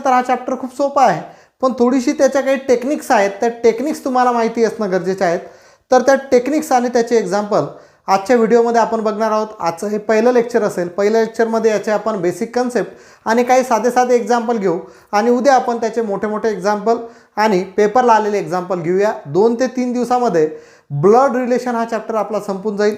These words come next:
इझी चॅप्टर आहे आणि पैकीच्या पैकी मार्क आयुष्यामध्ये तुम्ही परत कधी ब्लड रिलेशनला कुठलाही प्रश्न जर आला तर तो तुम्ही एकदम इझिली सॉल्व्ह करू शकाल,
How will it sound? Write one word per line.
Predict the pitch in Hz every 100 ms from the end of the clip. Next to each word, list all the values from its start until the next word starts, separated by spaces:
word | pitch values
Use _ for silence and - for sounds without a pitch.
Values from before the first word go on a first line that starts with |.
| -
इझी | 170 156
चॅप्टर | 196 214 208 220
आहे | 220
आणि | 226
पैकीच्या | 262 226 226 247 262
पैकी | 254 247 254
मार्क | 247 240 233 - - _
आयुष्यामध्ये | - 208 233 262 254 247 254
तुम्ही | 247 240 240
परत | 240 226 226
कधी | 233 208
ब्लड | 208 202 208 196
रिलेशनला | 196 208 226 220 139 165 - - _ _
कुठलाही | 214 220 262 277
प्रश्न | 277 220 269
जर | 262
आला | 262 247 160 - -
तर | 196
तो | 220 208
तुम्ही | 233 214 226 233
एकदम | 175 175 170 208
इझिली | 175 170 190
सॉल्व्ह | 190 170 170
करू | 190
शकाल, | - - 139